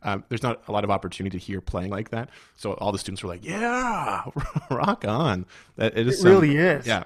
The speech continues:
Speaker 1: it's, it's, uh, it's some really phenomenal music and playing.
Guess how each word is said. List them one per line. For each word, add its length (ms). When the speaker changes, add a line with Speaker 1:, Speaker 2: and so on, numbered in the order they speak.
Speaker 1:
it's, 220
it's, 300
uh, 260
it's 160
some 280
really 360
phenomenal 540
music 560
and 300
playing. 360